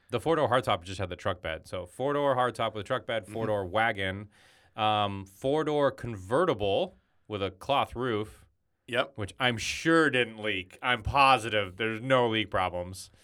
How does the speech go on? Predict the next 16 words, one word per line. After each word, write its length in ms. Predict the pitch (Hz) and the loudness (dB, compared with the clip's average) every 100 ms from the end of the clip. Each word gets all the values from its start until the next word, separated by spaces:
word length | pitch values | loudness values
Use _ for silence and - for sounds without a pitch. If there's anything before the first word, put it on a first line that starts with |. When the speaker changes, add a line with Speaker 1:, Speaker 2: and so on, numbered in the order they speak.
| - - - - | -20 -20 -14 -2
Speaker 1:
Um, 680 | 101 98 98 98 95 95 95 _ _ | 0 2 2 0 -4 -8 -12 _ _
and 220 | 117 113 | -4 -2
then 600 | 101 120 120 117 113 110 - _ - | 2 2 2 2 0 -2 -10 _ -10
somehow 880 | - - 160 185 117 85 87 131 - _ _ _ | -6 0 2 2 0 0 -2 -4 -10 _ _ _
a 80 | 107 | -8
two-door. 400 | - 208 80 82 _ _ _ - | -6 -6 -8 -12 _ _ _ -8
Speaker 2:
Yeah. 180 | 147 - _ _ _ _ _ | -8 -8 _ _ _ _ _
Well, 240 | 143 131 | 0 0
the 80 | 123 | 0
interesting 320 | 165 - 127 | -6 -8 -10
thing 160 | 113 117 | -8 -8
is 160 | 110 104 | -8 -8
the, 340 | 104 104 95 - | -10 -10 -12 -16
uh, 220 | 92 90 - | -14 -14 -12
two-door 400 | - 170 143 113 | -8 -4 -4 0
hardtop, 460 | 135 139 92 92 | -2 -4 -8 -10